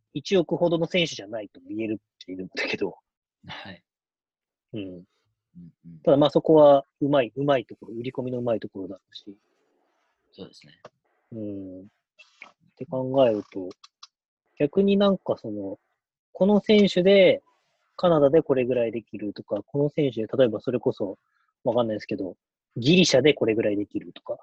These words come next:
Speaker 1: ていうのが、
Speaker 2: はい。
Speaker 1: 分かってくると、こうなんかもうちょっと変化があるのかなっていうのはすごく思うんで、
Speaker 2: うん。
Speaker 1: ぜひ、テルさん、カナダに誰か連れてってください。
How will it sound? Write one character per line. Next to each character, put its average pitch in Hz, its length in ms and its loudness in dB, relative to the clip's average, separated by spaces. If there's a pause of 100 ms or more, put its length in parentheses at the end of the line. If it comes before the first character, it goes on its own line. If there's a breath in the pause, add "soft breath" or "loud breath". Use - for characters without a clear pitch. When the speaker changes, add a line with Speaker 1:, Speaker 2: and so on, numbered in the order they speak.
(580)
Speaker 1:
て 131 80 -8
い 110 60 -6
う - 20 -10
の 101 80 -12
が、 107 140 -6
Speaker 2:
は 85 40 -12
い。 - 40 -20 (920)
Speaker 1:
分 135 160 2
か 190 100 2
っ - 140 -4
て 151 120 0
く 139 100 0
る 120 140 -2
と、 143 440 2 (340)
こ 117 120 -4
う 113 40 -8
な 117 100 -6
ん 110 80 -10
か - 100 -20
も 104 160 -10
う 101 60 -8
ち - 60 -8
ょ - 20 -8
っ - 40 -10 (120)
と - 100 -16 (360)
変 113 200 -8
化 104 140 -10
が 101 100 -6
あ 104 60 -8
る 92 80 -10
の 90 80 -14
か 92 100 -16
な 85 200 -12
っ - 20 -16
て - 60 -20
い - 20 -20 (120)
う - 20 -20
の 98 40 -16
は 101 60 -16
す - 100 -12
ご 101 140 -4
く 104 180 -14
思 101 120 -8
う 90 100 -10
ん 87 100 -18
で、 85 340 -12 (880 soft breath)
Speaker 2:
う 98 40 -20
ん。 101 80 -20
Speaker 1:
ぜ 131 100 4
ひ、 98 340 -4 (600)
テ - 140 -2
ル 127 80 0
さ 113 100 -6
ん、 101 80 -8
カ - 220 -2
ナ 147 80 4
ダ 107 100 0
に 95 100 -10
誰 120 200 -2
か - 60 -12
連 95 80 -12 (160)
れ 120 60 -4
て - 80 -2
っ - 40 -4
て - 160 -12
く - 80 -20
だ 131 80 -14
さ - 120 -20
い。 - 40 -20